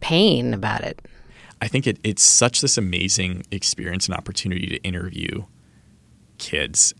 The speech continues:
Speaker 2: and, and students, 'cause I think there's this amazing sort of genuineness about them that I,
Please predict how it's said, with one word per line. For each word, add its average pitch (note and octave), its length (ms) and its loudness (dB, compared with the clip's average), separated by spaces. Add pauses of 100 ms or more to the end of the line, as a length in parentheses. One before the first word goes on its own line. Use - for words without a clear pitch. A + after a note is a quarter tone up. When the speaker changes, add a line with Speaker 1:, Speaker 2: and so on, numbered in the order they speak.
Speaker 2:
and, G2 180 -2
and F#2+ 100 -2
students, F#2+ 380 2
'cause G2+ 160 -2
I G2+ 60 -4
think A2+ 160 -4
there's G#2 160 -2
this G2 160 2
amazing G2 760 -2 (400)
sort - 200 -6
of G#2 80 -6 (1160)
genuineness G2 840 2
about - 300 -4
them G2 120 -4
that - 160 0
I, - 120 -4